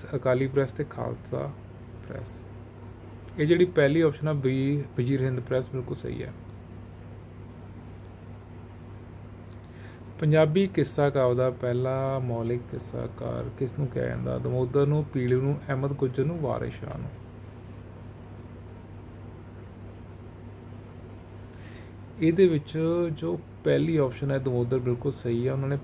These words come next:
ਪਹਿਲੀ ਮੌਲਿਕ ਕਿੱਸਾਕਾਰ ਉਹਨਾਂ ਨੂੰ ਕਿਹਾ ਜਾਂਦਾ ਵਾ। ਸਭ ਤੋਂ ਪਹਿਲਾ ਕਿੱਸਾ ਉਹਨਾਂ ਨੇ ਲਿਖਿਆ ਸੀ, ਹੀਰ। ਦਮੋਦਰ ਨੇ ਹੀਰ ਦੀਆਂ ਕਿੰਨੀਆਂ ਸਹੇਲੀਆਂ ਦੱਸੀਆਂ ਹਨ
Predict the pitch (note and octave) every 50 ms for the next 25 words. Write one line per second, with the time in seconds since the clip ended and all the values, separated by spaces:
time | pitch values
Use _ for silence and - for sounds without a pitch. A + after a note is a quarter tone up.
0 | - - C3 B2 B2+ C3+ C3+ C3+ D3 D3 D3+ D3+ D#3+ - - - - - - -
1 | - - - - - - - - - - - - - - - - - - - -
2 | - - - - - - - - - D3 C#3+ C#3 C#3+ D3 C#3+ C#3+ D3 C#3+ - C#3+
3 | C3+ C#3+ C3+ C3+ C3+ C#3 D3+ D#3 D3+ C#3+ C#3+ B2 A#2 A2+ A2+ A2+ A#2 A#2 A#2+ C#3+
4 | D#3 - - C#3 A#2+ - C#3+ C#3+ D3 C3+ C#3 C#3+ - D3 B2+ - - C3 B2+ C3+
5 | C#3+ C#3+ C3+ A#2+ A2 A2 A#2 A#2 B2 D#3 D3 - C3 B2 - - - - - -
6 | - - - - - - - - - - - - - - - - - - - -
7 | - - - - - - - - - - - - - - - - - - - D3+
8 | D#3+ D#3+ F3 F#3+ G3 F#3 F#3 A3+ A3+ A3 F#3 E3 D3 C#3 C3+ C3+ C3+ C3+ C#3 C#3+
9 | D3+ D#3+ E3+ F3 E3+ - - - - - - - - - - - - - - -
10 | - - - - - - - - - - - - - - - - - F#3 G3+ G#3+
11 | F3 G3+ G#3 G3+ F3+ E3+ D#3+ D3+ D3+ D3+ D3+ C#3+ D#3 D3 C3 B2 B2 B2 B2 B2+
12 | C3+ C#3 - - - - - - - - - - - - - - - B2+ A#2+ A#2+
13 | - C3+ B2+ B2 B2 A#2+ C#3+